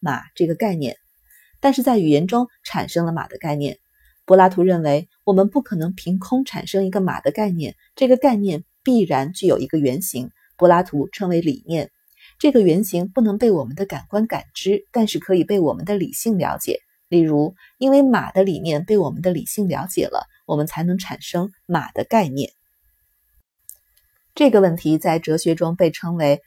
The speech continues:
共相问题，也可以叫做普遍命题问题。例如，白马、黑马都是马，红花、红叶都是红色的。对于马或红色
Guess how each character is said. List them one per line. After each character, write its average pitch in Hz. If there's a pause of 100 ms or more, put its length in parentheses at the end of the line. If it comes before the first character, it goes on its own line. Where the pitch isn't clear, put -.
共 226
相 202
问 156
题， - (220)
也 175
可 208
以 226
叫 196
做 175
普 151
遍 240
命 220
题 185
问 143
题。 - (280)
例 175
如， 156 (220)
白 190
马、 240
黑 220
马 180
都 208
是 -
马， 160 (280)
红 196
花、 269
红 151
叶 190
都 202
是 185
红 -
色 202
的。 - (320)
对 247
于 254
马 233
或 -
红 139
色 180